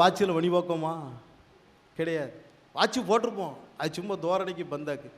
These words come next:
மணி என்ன? செல்போன் எடுத்து இதுல தான் மணியை பார்ப்போம். செல்போன் வந்த பிறகு யாராவது கேலண்டர் பார்க்கோமா? பார்க்க மாட்டோம். செல்போன் வந்த பிறகு யாராவது வீட்ல அலாரம் வச்சுட்டு படுக்கோமா? செல்போன்ல தான் அலாரம் வச்சுக்கிடுவோம். வீட்டு கடிகாரத்துல அலாரம் வைக்கவே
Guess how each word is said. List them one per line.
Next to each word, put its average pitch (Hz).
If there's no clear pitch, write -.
மணி 226
என்ன? 247
செல்போன் 214
எடுத்து 202
இதுல 190
தான் 175
மணியை 139
பார்ப்போம். 113
செல்போன் 220
வந்த 208
பிறகு 214
யாராவது 202
கேலண்டர் 202
பார்க்கோமா? 180
பார்க்க 147
மாட்டோம். 117
செல்போன் 233
வந்த 226
பிறகு 226
யாராவது 214
வீட்ல 220
அலாரம் 214
வச்சுட்டு 196
படுக்கோமா? 185
செல்போன்ல 190
தான் 214
அலாரம் 131
வச்சுக்கிடுவோம். 113
வீட்டு 208
கடிகாரத்துல 165
அலாரம் 135
வைக்கவே 160